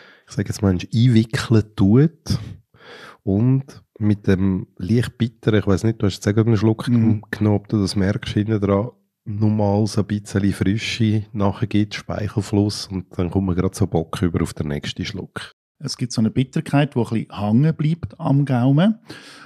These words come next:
Speaker 2: Und ja, wenn es sagt, da jugendlicher Draufgänger,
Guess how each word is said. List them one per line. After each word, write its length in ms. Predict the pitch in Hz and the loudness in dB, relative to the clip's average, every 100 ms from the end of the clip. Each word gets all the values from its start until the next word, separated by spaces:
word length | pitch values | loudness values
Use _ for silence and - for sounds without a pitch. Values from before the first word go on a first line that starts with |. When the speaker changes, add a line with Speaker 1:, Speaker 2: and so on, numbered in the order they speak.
| - _ - | -20 _ -6
Speaker 2:
Und 200 | 110 107 | -2 0
ja, 240 | 95 117 | 0 0
wenn 120 | 113 | 0
es 160 | 110 - | -2 -2
sagt, 340 | 104 120 - | -4 -4 -2
da 100 | 110 | -4
jugendlicher 1000 | - 92 107 143 143 135 - 110 113 - 110 | -4 2 4 4 4 2 4 2 2 2 0
Draufgänger, 1200 | - 95 104 147 - - - 98 120 131 165 | 0 -2 2 2 0 -6 -2 2 6 6 4